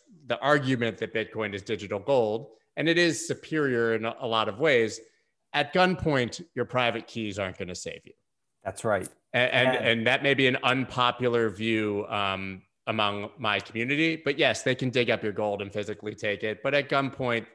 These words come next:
Speaker 1: they can also ask you for your private keys, and you'll probably turn them over. Even, right. So, so I do see that argument, and there is obviously that risk. But,
Speaker 2: Yeah.
Speaker 1: but that said,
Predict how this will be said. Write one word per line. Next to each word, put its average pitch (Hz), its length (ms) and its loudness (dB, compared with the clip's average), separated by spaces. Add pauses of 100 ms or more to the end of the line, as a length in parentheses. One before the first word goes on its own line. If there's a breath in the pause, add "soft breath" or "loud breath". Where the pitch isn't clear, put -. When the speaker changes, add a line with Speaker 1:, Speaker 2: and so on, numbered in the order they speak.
(180)
Speaker 1:
they 113 160 0
can 110 100 -6
also 101 280 -2
ask 90 280 -4
you 98 80 -10
for 98 120 -12
your 95 80 -8
private 92 340 -4
keys, 98 220 -10
and 120 200 -4
you'll 113 120 2
probably 98 500 -4
turn 92 300 -8
them 87 120 -10
over. 87 320 -8 (280)
Even, 143 340 2
right. 110 160 0 (200)
So, 127 360 6 (280 loud breath)
so - 120 0
I 143 80 8
do 151 240 6
see 127 220 -4
that 107 200 2
argument, 101 540 -2
and 104 140 -4
there 113 120 0
is 110 480 0
obviously 95 800 -2 (460 soft breath)
that 85 240 -2 (420)
risk. - 280 -12 (920 loud breath)
But, 180 100 8
Speaker 2:
Yeah. 147 160 8
Speaker 1:
but 147 180 2
that 143 200 4
said, 120 400 2